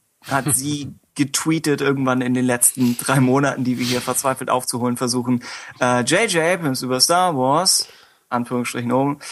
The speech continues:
Anführungsstriche oben, wir arbeiten uns den Hintern ab, um in Besa-, in Sachen Besetzung alles unter Dach und Fach zu bringen. Benedict Cumberbatch, ich liebe diesen Kerl. I love that guy.“ In dem Fall antwortet er auf Gerüchte, die wir bisher noch unter den Tisch gekehrt haben,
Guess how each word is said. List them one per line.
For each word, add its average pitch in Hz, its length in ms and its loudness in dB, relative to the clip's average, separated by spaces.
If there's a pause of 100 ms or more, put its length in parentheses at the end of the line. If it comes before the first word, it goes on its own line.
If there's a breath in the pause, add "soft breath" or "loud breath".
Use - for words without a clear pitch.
(140 loud breath)
Anführungsstriche 131 560 0
oben, 165 160 4
wir 147 120 4
arbeiten 175 260 0
uns 156 180 -2
den 143 160 -4
Hintern 175 340 -2
ab, 131 240 0
um 156 140 -2
in 160 120 -2
Besa-, 151 380 0
in 147 140 0
Sachen 180 220 0
Besetzung 160 380 -2
alles 147 240 -2
unter 143 140 -2
Dach 139 160 0
und 143 80 -8
Fach - 160 0
zu 135 140 -2
bringen. 110 260 -6 (380 loud breath)
Benedict 170 440 -2
Cumberbatch, 160 460 0
ich - 260 -8
liebe 185 300 -4
diesen 113 280 -4
Kerl. - 300 -12 (480)
I 127 100 2
love 156 280 2
that 127 240 -2
guy.“ 98 280 -2 (1080 loud breath)
In 156 140 2
dem 180 180 2
Fall 170 240 0
antwortet 160 440 0
er 151 100 2
auf 151 100 -2
Gerüchte, 156 400 -4
die 139 140 -6
wir 143 80 -2
bisher 165 240 4
noch 151 100 2
unter 131 180 0
den 131 40 -2
Tisch 170 180 -2
gekehrt 131 320 -2
haben, 139 380 -2